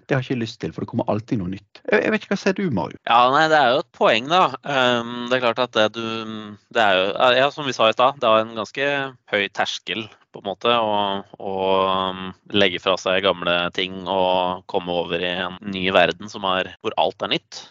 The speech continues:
Speaker 2: Ehm, absolutt alle verktøy. Ehm, så det er jo en ting. Men så, når man først prater om tid, da, det er jo relevant, fordi rundt, spesielt rundt opp, veldig mange ting man bygger, er jo ting som helst skal funke døgnet rundt. Ehm, der i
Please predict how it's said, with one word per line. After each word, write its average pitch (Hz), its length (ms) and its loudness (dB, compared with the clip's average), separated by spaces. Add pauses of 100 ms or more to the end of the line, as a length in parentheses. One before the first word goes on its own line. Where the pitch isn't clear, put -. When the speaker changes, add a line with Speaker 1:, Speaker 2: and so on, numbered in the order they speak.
Speaker 2:
Ehm, 101 840 -4
absolutt - 400 -8
alle 92 220 2
verktøy. 139 240 2 (420)
Ehm, 104 540 2 (240)
så 123 180 -8
det 135 80 4
er 139 80 4
jo 104 80 2
en 98 80 -8
ting. 143 220 -4 (340)
Men 165 160 0
så, 175 160 0 (160)
når 127 80 -8
man 131 140 0
først 139 240 -4
prater 123 240 -2
om 127 40 -14
tid, 196 360 -10
da, 208 100 0 (140)
det 120 100 4
er 135 80 4
jo 113 240 0
relevant, 107 480 -2
fordi 117 240 -6
rundt, 117 320 -10
spesielt 113 480 -4
rundt - 160 -14
opp, 170 240 -8
veldig 127 240 0
mange 117 160 -4
ting 101 240 -12
man 117 200 -8
bygger, 131 440 -8 (360)
er 101 280 4
jo 110 180 -2
ting 95 220 -8
som 104 200 -18
helst 95 240 -6
skal 110 100 -6
funke 104 420 -14
døgnet 90 280 -8
rundt. 120 140 -4 (140)
Ehm, 101 1040 -4
der 104 180 4
i 104 100 4